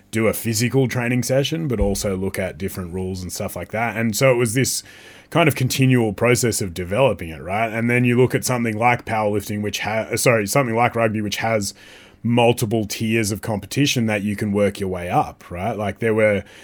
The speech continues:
people I went to school with who were refereeing in high school who then went on to be the referees that I played under playing Opens rugby, who then, some of them went on to referee professionally and, and do that kind of stuff as well. And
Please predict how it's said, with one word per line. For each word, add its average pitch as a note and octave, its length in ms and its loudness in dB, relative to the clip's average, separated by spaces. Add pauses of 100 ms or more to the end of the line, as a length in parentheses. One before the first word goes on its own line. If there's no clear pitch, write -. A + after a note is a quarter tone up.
(220)
people A2+ 300 2
I A2 140 6
went A2 140 0
to A#2 100 0
school D#3 280 4
with A#2 240 2
who A2+ 220 0
were G#2 400 2 (120)
refereeing A2 480 0
in G#2 100 0
high B2 220 2
school A2 340 -2
who G#2 140 -2
then G#2+ 240 0
went G#2 160 -2
on G#2 140 -2
to G2+ 120 -6
be G#2 300 -2
the G2+ 100 -2
referees G#2 800 -2
that G#2+ 140 -6
I G#2 120 0
played G#2 320 -2
under G#2 300 0
playing A2 460 -4
Opens A#2 440 2
rugby, E2 360 -6
who G2 100 -6
then, G#2 360 0
some B2+ 220 0
of A#2 100 2
them A#2 100 -2
went A#2 120 0
on A#2+ 140 0
to A2 100 -4
referee B2 440 0
professionally A2+ 680 0
and, F2+ 340 -10
and G#2+ 200 -6
do G#2+ 100 -4
that G#2+ 180 -4
kind G#2+ 140 -6
of G2 80 -4
stuff G#2 220 -6
as G#2 120 -8
well. A2+ 300 -2
And A2 320 -2